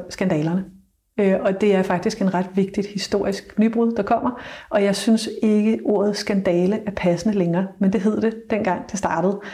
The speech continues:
Øhm, øh, der guru efter guru er faldet, øh, igennem de sidste mange år. Og når man kigger på, hvad der er sket i yogaskoler, øh, øhm, altså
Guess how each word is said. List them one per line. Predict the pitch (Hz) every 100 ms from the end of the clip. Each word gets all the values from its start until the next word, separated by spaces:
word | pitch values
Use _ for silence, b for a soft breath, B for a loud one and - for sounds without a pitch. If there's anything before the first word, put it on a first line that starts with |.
| B B -
Øhm, | 196 175 170 170 - _ _ _ -
øh, | 175 170 170 - 208
der | 180 - - -
guru | 220 202 214
efter | 202 190 196
guru | 202 196 214 214
er |
faldet, | 180 185 185 240 277 - _ _ 202
øh, | 190 185
igennem | 196 196 - 190
de | 196
sidste | 196 190 196
mange | 175 170 -
år. | 247 - B B B _ -
Og | 196 185 180 - - -
når | 185
man | 180
kigger | - 208 226
på, | 220 190
hvad | 190
der | 185
er | 170 - 185
sket | 175 214 208 220 - -
i | 202 180
yogaskoler, | 180 190 - 190 180 175 175 -
øh, | 175 175 B B B B B B 196
øhm, | 175 165 165 202 233
altså | 196 175